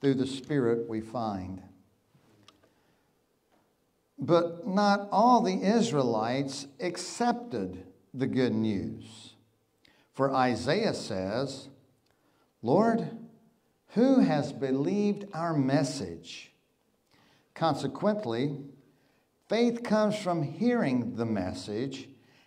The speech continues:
and the message is heard through the word of Christ. But I ask, did they not hear? Of course they did.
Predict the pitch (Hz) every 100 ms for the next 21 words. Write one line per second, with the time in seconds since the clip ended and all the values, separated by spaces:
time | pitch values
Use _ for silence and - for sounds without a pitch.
0 | _ 165 165 143 143 143 202 269 - 190
1 | 175 156 147 - 226 226 143 156 147 156
2 | 170 151 147 156 175 160 135 - 233 214
3 | 131 - - - - _ _ _ _ _
4 | _ _ _ _ _ 139 135 135 135 196
5 | 185 95 107 - - - - _ _ _
6 | _ _ _ _ _ _ 131 135 135 117
7 | 107 95 113 147 202 190 - - - _
8 | _ _ _ _ - 269 - - - 143
9 | 117 - - 107 95 101 87 65 65 -